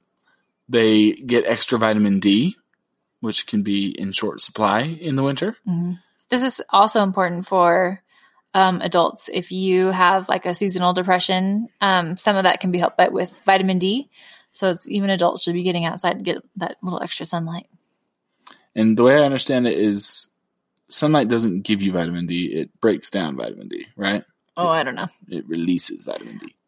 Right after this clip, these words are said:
Speaker 2: All I know is vitamin D and sunlight are connected <laughs> somehow.
Speaker 1: Yes.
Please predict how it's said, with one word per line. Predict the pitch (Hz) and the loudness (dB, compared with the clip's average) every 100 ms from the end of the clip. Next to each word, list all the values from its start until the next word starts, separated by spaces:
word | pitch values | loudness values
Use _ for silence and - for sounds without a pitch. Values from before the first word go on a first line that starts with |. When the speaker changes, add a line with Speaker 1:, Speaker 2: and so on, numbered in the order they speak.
| - | 0
Speaker 2:
All | 233 | 4
I | 240 | 4
know | 220 208 | 4 4
is | 208 190 | 4 2
vitamin | 180 202 202 190 190 | 2 0 2 0 0
D | 185 185 | -2 -4
and | 175 170 | -4 -4
sunlight | 180 175 175 180 | -4 -2 -2 -2
are | 170 | -2
connected | - 175 170 185 - | -4 -8 -6 -8 -2
<laughs> | 214 | 2
somehow. | - - 220 - - - | 2 2 0 0 0 0
Speaker 1:
Yes. | 220 - 233 | -2 -2 -2